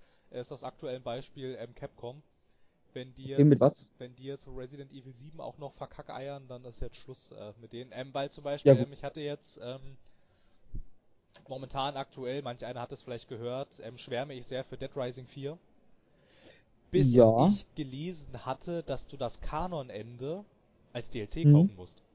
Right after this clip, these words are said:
Speaker 2: <laughs> Wie gut.
Speaker 1: Wo ich dann dachte, ey, das ist jetzt doch nicht euer Ernst, oder?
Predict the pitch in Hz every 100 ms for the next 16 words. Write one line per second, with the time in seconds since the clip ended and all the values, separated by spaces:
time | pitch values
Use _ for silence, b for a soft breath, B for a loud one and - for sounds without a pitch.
0 | _ - - 523 - 523 - 554 554 539
1 | 539 480 480 480 466 466 - _ - 151
2 | 143 170 160 156 - 139 139 135 160 170
3 | 147 135 165 196 180 175 120 110 104 113
4 | 220